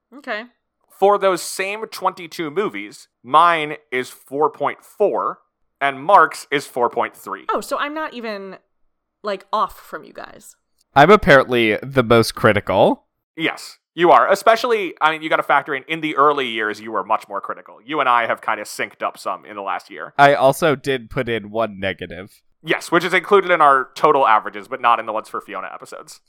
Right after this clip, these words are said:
Speaker 3: Right.
Speaker 2: All right, I wanna do one other thing in the spirit of this while we're all here together. You know, we've been doing this quantitative adventure together. And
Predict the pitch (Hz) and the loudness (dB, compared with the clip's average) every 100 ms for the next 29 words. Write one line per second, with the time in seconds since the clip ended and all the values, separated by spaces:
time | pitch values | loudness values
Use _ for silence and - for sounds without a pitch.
0 | _ _ _ 101 87 76 _ _ _ _ | _ _ _ -10 -10 -12 _ _ _ _
1 | 147 127 - 196 254 269 254 185 175 139 | 0 2 2 2 2 0 2 4 4 4
2 | 143 - 117 104 104 127 123 131 120 107 | 2 -2 -8 -10 -10 -10 -8 -6 -4 -6
3 | 104 120 110 110 104 107 101 98 95 90 | -4 0 0 0 -4 -8 -12 -10 -10 -12
4 | _ _ 151 160 156 160 175 180 214 202 | _ _ -4 -2 0 -2 -6 -4 -4 -4
5 | 151 - - 123 131 131 120 120 113 104 | -6 -8 -10 -2 -2 -2 -10 -10 -8 -8
6 | - _ _ 127 104 110 101 117 - 101 | -12 _ _ -8 -4 -4 -6 -10 -10 -10
7 | 90 98 - _ _ _ _ _ _ _ | -10 -10 -16 _ _ _ _ _ _ _
8 | - 147 139 139 135 | 0 2 2 -2 -6